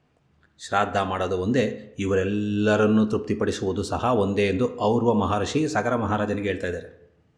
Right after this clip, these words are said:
"ರಾಜನೇ ಕೇಳು, ಸಗರ ಮಹಾರಾಜ ಕೇಳು, ಪ್ರತಿ ತಿಂಗಳು ಕೃಷ್ಣ ಪಕ್ಷದ ಒಂದು ತಿಥಿಯಲ್ಲಿಯೂ ಅಮಾವಾಸ್ಯೆಯ ದಿನವೂ,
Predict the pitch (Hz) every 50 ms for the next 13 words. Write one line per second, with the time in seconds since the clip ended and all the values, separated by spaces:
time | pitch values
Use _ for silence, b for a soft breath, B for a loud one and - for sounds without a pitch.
0 | _ _ _ _ _ _ _ _ _ _ _ _ _ _ _ _ _ - 104 107
1 | 107 113 104 110 127 151 151 113 104 - - - - - _ _ - - 170 151
2 | 104 80 - - - - - - _ _ _ _ _ _ _ _ _ _ _ _
3 | _ - - 107 - 113 110 104 98 95 101 98 92 95 117 151 156 - - 220
4 | 220 196 - - - - - - - - - _ _ _ _ _ b b b b
5 | b b b b b - - 240 233 247 240 233 220 220 233 190 185 190 185 185
6 | 180 180 180 - 170 160 - - 160 - 151 - - 160 151 139 113 107 123 170
7 | 196 202 190 185 175 - 160 151 156 147 139 135 123 120 123 123 135 151 156 -
8 | - - - 113 143 165 175 175 165 156 143 143 139 123 - 135 123 117 117 104
9 | 90 110 117 123 127 131 156